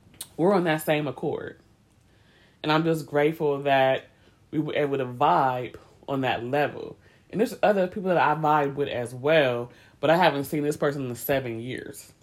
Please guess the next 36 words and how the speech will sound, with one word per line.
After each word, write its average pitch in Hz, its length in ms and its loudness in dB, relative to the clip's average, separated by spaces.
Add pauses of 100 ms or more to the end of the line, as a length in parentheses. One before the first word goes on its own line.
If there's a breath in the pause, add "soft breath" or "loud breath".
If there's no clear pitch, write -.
(200)
<laughs> 277 100 2 (380 loud breath)
So 139 720 4 (500 soft breath)
it 156 100 6
was 156 160 4
just 147 180 0
crazy 160 480 2
how 143 340 2
our 135 140 4
connection 135 580 -6
was 120 120 -8
still 120 260 -6
there. - 540 -8 (160)
And 131 100 -4
we 139 60 2
were 135 160 0
able 135 260 0
to - 120 -12
connect 123 680 -6 (440 soft breath)
even 156 280 0
on 147 200 0
different 143 360 -2
levels 131 500 -2
than 131 180 -2
we, 135 280 -2
than 127 200 0
we 139 200 -2
knew. 131 500 -4 (1120)
So 190 640 2 (640 loud breath)
what 185 120 2
I 226 60 4
wanna 220 200 -2
say 180 220 0
before 165 320 -2
I 151 200 2
get 156 180 0
off, 151 200 -2